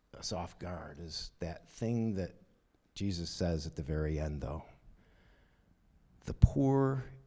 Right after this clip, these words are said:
you will have with you always, but you will not always have me." It sounds callous, maybe even defeatist.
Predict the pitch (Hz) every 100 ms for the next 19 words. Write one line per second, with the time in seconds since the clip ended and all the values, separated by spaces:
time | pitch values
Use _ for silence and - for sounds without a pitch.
0 | - 87 87 80 - 107 113 98 98 95
1 | 87 85 82 78 69 - - - - -
2 | _ - 78 - 82 80 80 110 78 73
3 | - - _ 87 78 82 76 78 73 76
4 | 76 71 64 - _ _ _ _ _ _
5 | _ - - - - - - - - _
6 | - - 117 127 123 - - 110 92 -
7 | - - - - - _ _ _ _ _
8 | _ _ _ _ _ _ _ _ - 127
9 | 151 131 123 95 - - 110 - - -
10 | -